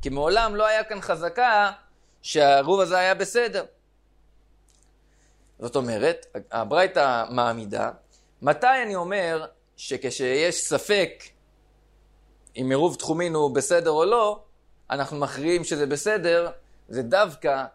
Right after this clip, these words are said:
אם כשהנחתי את העירוב הוא היה בסדר. החזקה שלו שהוא עירוב טוב. רק אחר כך התעורר ספק,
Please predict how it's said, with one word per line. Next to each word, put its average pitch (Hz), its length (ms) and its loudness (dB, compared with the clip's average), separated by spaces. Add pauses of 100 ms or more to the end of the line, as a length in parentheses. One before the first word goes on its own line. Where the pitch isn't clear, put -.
(200)
אם 123 100 -16
כשהנחתי 131 680 -2
את 180 100 -4
העירוב 170 580 2
הוא 170 80 2
היה 170 160 2
בסדר. 170 480 -6 (760)
החזקה 160 560 -2
שלו 170 440 0
שהוא 175 180 -2
עירוב 175 360 2
טוב. 220 300 0 (500)
רק 101 100 -16
אחר 240 300 0
כך 233 160 -6
התעורר 196 500 -6
ספק, 233 580 -2